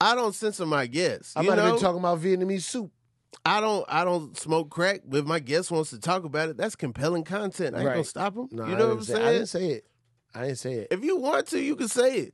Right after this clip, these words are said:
Speaker 2: No, I just said f-,
Speaker 1: We, we deep in there now,
Speaker 2: f-,
Speaker 1: man.
Speaker 2: f-,
Speaker 1: YouTube
Speaker 2: f-,
Speaker 1: don't
Speaker 2: f-,
Speaker 1: care. You
Speaker 2: f-,
Speaker 1: can
Speaker 2: f-, f-, f-,
Speaker 1: <laughs>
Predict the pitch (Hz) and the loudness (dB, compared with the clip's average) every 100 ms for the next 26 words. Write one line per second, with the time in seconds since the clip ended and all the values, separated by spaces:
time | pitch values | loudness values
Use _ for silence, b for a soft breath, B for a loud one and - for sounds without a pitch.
0 | - 92 90 101 123 123 123 95 - 131 | -14 -12 -8 -6 -6 -4 -6 -6 -6 -4
1 | 349 349 147 208 349 349 190 294 349 311 | -2 -4 -4 0 0 0 0 0 0 -4
2 | 330 311 285 254 226 233 196 165 220 285 | -4 -2 2 2 4 2 2 2 2 2
3 | 254 349 - 339 - 240 175 254 277 214 | 2 0 0 0 2 2 2 0 2 2
4 | 151 240 - - - 143 - 120 - 139 | 2 -4 -4 -6 -6 -8 -6 -8 -8 -10
5 | - 127 139 - 120 - - 185 - 370 | -8 -6 -8 -6 -10 -6 -4 -2 -2 0
6 | - - 370 302 359 262 359 294 | 0 -2 -6 -10 -12 -14 -14 -14